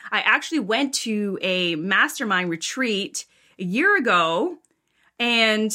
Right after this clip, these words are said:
we dissected, it was a place we could dissect all of our businesses and see where our leads come in from, right? Where do our leads come in from? And my leads come in from speaking.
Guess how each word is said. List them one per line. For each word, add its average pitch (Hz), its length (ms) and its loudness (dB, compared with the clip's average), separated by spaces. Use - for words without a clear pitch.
we 240 520 -2
dissected, 220 680 -2
it 214 60 2
was 202 100 -2
a 208 40 -6
place 226 200 -2
we 220 100 -4
could 214 120 -4
dissect 220 420 -2
all 254 120 2
of 233 60 -4
our 226 120 0
businesses 208 580 -2
and 196 240 -4
see 247 300 -4
where 185 460 2
our 190 540 4
leads 269 300 0
come 196 240 -4
in 190 160 -2
from, 170 380 -8
right? 233 380 0
Where 214 160 0
do 269 60 4
our 254 120 4
leads 220 220 -2
come 185 160 -4
in 165 120 -2
from? - 300 -8
And 196 200 -2
my 226 220 2
leads 202 420 -6
come 185 260 -4
in 165 400 -4
from 156 480 -4
speaking. - 460 -14